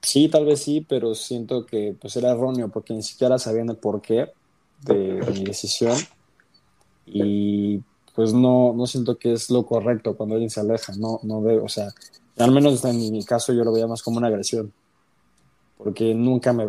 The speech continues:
se tomó la molestia de preguntarme por qué había tomado esa decisión de alejarme, nadie se sentó a hablar conmigo, entonces, pues, realmente yo lo veía como una agresión, porque era como de, o sea, sí, no, o sea, no te importa lo que yo estoy pasando, pero sí,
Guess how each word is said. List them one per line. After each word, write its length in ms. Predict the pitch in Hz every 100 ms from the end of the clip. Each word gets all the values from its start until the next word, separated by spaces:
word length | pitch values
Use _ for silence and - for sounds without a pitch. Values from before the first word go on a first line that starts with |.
| -
se 160 | - 104
tomó 220 | 107 120
la 200 | 113 104
molestia 340 | 101 110 113
de 60 | 110
preguntarme 420 | 104 101 107 107
por 160 | 104 -
qué 100 | 110
había 200 | 104 107
tomado 240 | 107 107
esa 100 | 104
decisión 340 | 98 - 104 104
de 60 |
alejarme, 640 | 98 101 117 120 120 117 - _ _ _ _ _
nadie 260 | 127 135 123
se 120 | 104
sentó 200 | 107 117
a 20 |
hablar 140 | 110
conmigo, 560 | 107 101 110 110 117 120
entonces, 720 | 107 101 113 110 117 113 - - _ _ _ _
pues, 140 | 110 107
realmente 340 | 127 127 113
yo 100 | 120
lo 80 | 120
veía 160 | 117
como 160 | 113 117
una 80 | 113
agresión, 460 | 104 101 131 127
porque 240 | 107 107 123
era 120 | 120
como 260 | 107 107 101
de, 80 |
o 60 | 101
sea, 280 | - 107 104
sí, 200 | - 131
no, 160 | 135 -
o 100 | 107
sea, 120 | -
no 120 | 117
te 80 | 123
importa 320 | 120 117 -
lo 140 | 110 101
que 100 | 101
yo 80 |
estoy 180 | 101 107
pasando, 420 | - 104 107 113
pero 260 | 117 98 98
sí, 480 | - 104 104 101